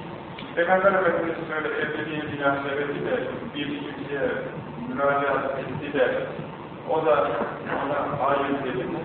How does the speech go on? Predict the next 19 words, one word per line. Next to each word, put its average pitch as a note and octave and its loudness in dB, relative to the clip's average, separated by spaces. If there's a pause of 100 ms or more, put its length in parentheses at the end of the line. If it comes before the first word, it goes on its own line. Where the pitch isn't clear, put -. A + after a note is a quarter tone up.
(1700)
Olumsuz C#3 -4
cevap A2+ 0
aldı A#2 2
mı - -2
Peygamber B2 0
Efendimiz? A#2+ 0 (400)
Bir A3 2
daha E3+ 8 (500)
ısrar C3+ 4
etmedi. B2+ 2 (880)
Nitekim G#3+ 0
bir - -6
keresinde D#3+ -2
böyle D3+ -2
bir D3 0 (720)
kadının C#3 -2
nikahına B2 -2 (120)
talip A#2 2
oldu. - 0